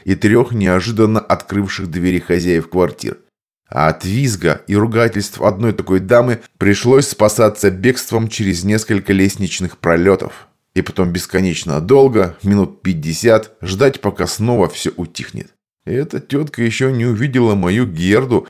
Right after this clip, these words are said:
которую мне хватило ума предусмотрительно упрятать в рюкзак.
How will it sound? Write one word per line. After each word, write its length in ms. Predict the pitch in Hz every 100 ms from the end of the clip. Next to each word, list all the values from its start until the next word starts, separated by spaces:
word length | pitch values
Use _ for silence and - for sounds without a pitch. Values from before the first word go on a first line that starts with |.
| -
которую 440 | 101 104 117 113
мне 180 | 113 110
хватило 460 | 107 113 110 110 110
ума 280 | 107 117
предусмотрительно 960 | 113 104 98 - 101 101 113 101 98 101
упрятать 380 | 98 101 98 87
в 40 |
рюкзак. 460 | 110 107 101 -